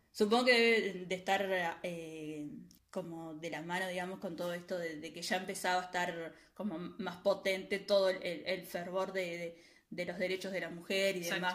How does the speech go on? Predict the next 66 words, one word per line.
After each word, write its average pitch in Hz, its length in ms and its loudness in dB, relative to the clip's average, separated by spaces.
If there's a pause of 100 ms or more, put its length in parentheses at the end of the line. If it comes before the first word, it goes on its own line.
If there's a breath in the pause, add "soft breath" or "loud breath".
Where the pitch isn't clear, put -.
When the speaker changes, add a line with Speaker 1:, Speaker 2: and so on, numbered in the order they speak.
Speaker 1:
con 160 300 -10
todo 180 140 -2
lo 175 120 -6
que 170 80 -8
venía 170 240 -6
de 170 80 -2
las 170 120 -10
sufragistas 175 540 -10
y 165 80 -8
eso. 170 220 -10 (540 soft breath)
Pero 180 220 2
es 185 180 2
cierto, 190 320 2
sí 196 160 -4
que, 202 240 -2
que 180 100 -8
se 180 120 -6
mostraban 180 400 -2
como 175 160 -6
mucho 180 340 -6
más 170 460 -4 (420)
Speaker 2:
Más 185 80 -10
co- 185 80 -2
Speaker 1:
empoderadas, 190 760 4
digamos. 185 260 0
Speaker 2:
Exacto. 185 80 -2
Speaker 1:
No 214 60 2
sé 220 60 0
si 233 140 2
me 196 100 6
convence 196 300 -2
mucho 190 160 -4
esa 185 100 0
palabra, 185 320 4
pero 170 260 0
bueno. 170 260 -2 (140)
Speaker 2:
Más 196 120 -4
segura, 208 460 2
más, 190 440 -2
o 180 120 -8
sea, 180 180 -2
yo 175 160 -6
me, 180 400 -6
me 185 180 -6
mando 208 340 2
a 208 40 2
hacer 202 260 0
algo 208 460 2
Speaker 1:
Claro. 185 260 -6
Speaker 2:
porque 170 260 -4
es 180 120 -4
mío, 202 340 0
porque 165 360 -8
yo 202 200 -4
lo 190 140 -2
hice, 170 280 -4
porque 170 240 -10
tengo 180 200 -4
que 180 80 -10
firmar 170 320 -8
con 170 120 -8
el 165 140 -10
nombre 170 240 -8
de 165 60 -4
alguien 165 260 -6
más. 165 220 -8